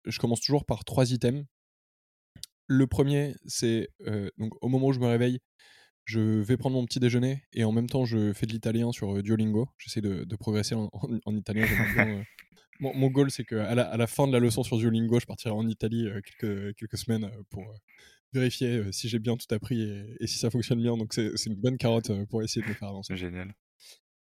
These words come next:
Speaker 1: Ensuite, je, j'essaie de prendre trente minutes pour, euh, écrire ou créer du contenu en règle générale. Euh, donc là, je me mets sur Notion et j'ai mon, j'ai mon workflow de contenu et, euh, bah, je me, je me pose sur une carte et j'essaye, euh, d'écrire, de,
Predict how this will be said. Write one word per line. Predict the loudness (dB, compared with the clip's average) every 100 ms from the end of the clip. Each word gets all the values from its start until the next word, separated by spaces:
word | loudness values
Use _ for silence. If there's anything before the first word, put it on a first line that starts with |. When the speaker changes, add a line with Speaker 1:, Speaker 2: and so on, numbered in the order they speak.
| -8
Speaker 1:
Ensuite, | -6 -2 -2 -4 -6
je, | 0 2 2 0 -4 -6 -6
j'essaie | -2 2
de | 0
prendre | 0 -6
trente | -4 -6 -2
minutes | -2 -2 -4 -18 -8
pour, | -2 0 0
euh, | 0 -2 -4 -6 -8 -8 -2
écrire | -2 0 -2 -2 -8 -6
ou | -2 -2 -2
créer | 2 2
du | 0
contenu | -8 -4 -4 -4 _ -8
en | -2
règle | 2 2
générale. | 2 0 -2 -6 _ -18
Euh, | -14 -10 -10 -10 -10 -12
donc | -8 0
là, | 2
je | 2 0
me |
mets | -2
sur | -2
Notion | -2 2 2
et | 2
j'ai | -2
mon, | -6 -10 -12 _ -12
j'ai | -6 -2
mon | 0
workflow | 0 0 2 2
de | 2
contenu | -2 -4 0 0
et, | -2 -6 -8
euh, | -8
bah, | -8
je | -10 -10
me, | -10 -8
je | -8
me |
pose | -6 -6
sur | -6
une | -8
carte | -6 -8 -10 -12
et |
j'essaye, | -10 -6 -6
euh, | -6
d'écrire, | -10 -8 -4 -2
de, | -4